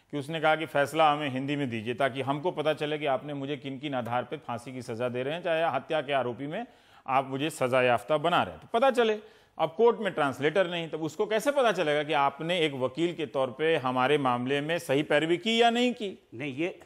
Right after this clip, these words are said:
Speaker 2: ये, अ,
Speaker 1: अगर
Speaker 2: ये,
Speaker 1: मैं
Speaker 2: ये,
Speaker 1: बांग्ला
Speaker 2: इस
Speaker 1: भाषी
Speaker 2: मामले,
Speaker 1: हूं,
Speaker 2: इस
Speaker 1: तब भी
Speaker 2: मामले
Speaker 1: इस
Speaker 2: के बारे
Speaker 1: समस्या को
Speaker 2: में
Speaker 1: ऐसे देखिए, अगर मैं कन्नड़ भाषी हूं, तब भी इस समस्या को आप देखिए, हिंदी भूल
Speaker 2: हाँ,
Speaker 1: जाइए
Speaker 2: तो,
Speaker 1: थोड़ी।
Speaker 2: तो कन्नड़
Speaker 1: हाँ।
Speaker 2: भाषी को, अ, क्या फर्क पड़ेगा
Speaker 1: हम्म।
Speaker 2: अगर हिंदी में फैसला हो या,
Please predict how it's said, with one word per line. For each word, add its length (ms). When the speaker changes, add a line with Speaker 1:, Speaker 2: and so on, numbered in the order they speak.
Speaker 2:
ये, 140
अ, 420
Speaker 1:
अगर 200
Speaker 2:
ये, 60
Speaker 1:
मैं 80
Speaker 2:
ये, 60
Speaker 1:
बांग्ला 280
Speaker 2:
इस 80
Speaker 1:
भाषी 160
Speaker 2:
मामले, 160
Speaker 1:
हूं, 140
Speaker 2:
इस 100
Speaker 1:
तब 60
भी 80
Speaker 2:
मामले 220
Speaker 1:
इस 60
Speaker 2:
के 100
बारे 160
Speaker 1:
समस्या 140
को 80
Speaker 2:
में 80
Speaker 1:
ऐसे 160
देखिए, 480
अगर 240
मैं 260
कन्नड़ 360
भाषी 340
हूं, 80
तब 140
भी 180
इस 120
समस्या 400
को 100
आप 140
देखिए, 360
हिंदी 300
भूल 140
Speaker 2:
हाँ, 100
Speaker 1:
जाइए 140
Speaker 2:
तो, 60
Speaker 1:
थोड़ी। 160
Speaker 2:
तो 180
कन्नड़ 300
Speaker 1:
हाँ। 0
Speaker 2:
भाषी 340
को, 420
अ, 200
क्या 220
फर्क 320
पड़ेगा 320
Speaker 1:
हम्म। 220
Speaker 2:
अगर 220
हिंदी 220
में 140
फैसला 340
हो 160
या, 200